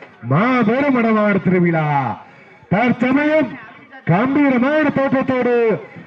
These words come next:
வலம் வந்து விளையாடி கொண்டிருக்கக்கூடிய காலை மல்லாக்கோட்டை எஸ் டி எஸ் சுந்தர் அவர்களது சிறப்பான காலை. அந்த காலையை எப்படி பிடித்து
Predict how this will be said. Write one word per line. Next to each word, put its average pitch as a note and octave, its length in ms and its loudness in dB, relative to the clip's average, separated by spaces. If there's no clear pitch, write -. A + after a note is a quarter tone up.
வலம் C4+ 340 2
வந்து B3+ 160 0
விளையாடி C#4 320 0
கொண்டிருக்கக்கூடிய A3+ 640 0
காலை G3+ 520 0
மல்லாக்கோட்டை A#3+ 800 2
எஸ் C#4 200 -2
டி C#4+ 140 4
எஸ் A3 180 0
சுந்தர் C#4+ 260 0
அவர்களது G#3+ 760 0
சிறப்பான A3 680 0
காலை. F#3+ 320 0
அந்த A3 340 0
காலையை C4 420 0
எப்படி C#4 300 0
பிடித்து C4+ 400 0